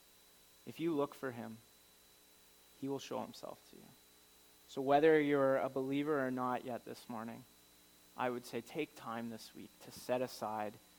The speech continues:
to intentionally seek God, and he will be with you.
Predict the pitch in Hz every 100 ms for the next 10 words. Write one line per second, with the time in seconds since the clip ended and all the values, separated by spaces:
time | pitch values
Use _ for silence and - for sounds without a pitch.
0 | - - 131 123 - 123 123 - 117 113
1 | - 113 - - 87 82 - - - -
2 | - - - - - 120 123 123 113 -
3 | 87 85 - -